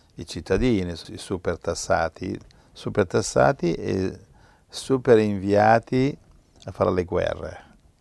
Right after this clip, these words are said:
E poi le banche ci spiegheranno. Quando dico banche dico i media che queste banche ci sono comprati anche, eh. E poi ci spiegheranno che perché è giusto morire per andare a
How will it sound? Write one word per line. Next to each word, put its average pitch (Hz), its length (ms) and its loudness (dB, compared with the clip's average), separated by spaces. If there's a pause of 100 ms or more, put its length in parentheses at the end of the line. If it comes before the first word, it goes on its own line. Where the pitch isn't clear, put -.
(160)
E - 140 -10
poi 127 140 4
le 95 100 0
banche 104 340 2
ci - 140 -12
spiegheranno. 82 800 -10 (340)
Quando 104 220 2
dico 113 260 2
banche 117 360 6
dico 95 420 0 (240)
i 98 140 -2
media 110 640 4
che 92 180 -4
queste 90 300 -4
banche 95 540 0
ci 87 100 -10
sono 85 220 -8
comprati - 640 -14
anche, - 380 -16
eh. 87 220 -8 (920)
E - 100 -12
poi 110 180 0
ci 127 120 -4
spiegheranno 104 1080 4 (560)
che - 140 -20
perché 101 540 2
è 95 40 2
giusto 98 360 -4
morire 98 720 2
per 92 120 -2
andare 90 520 4
a 82 420 0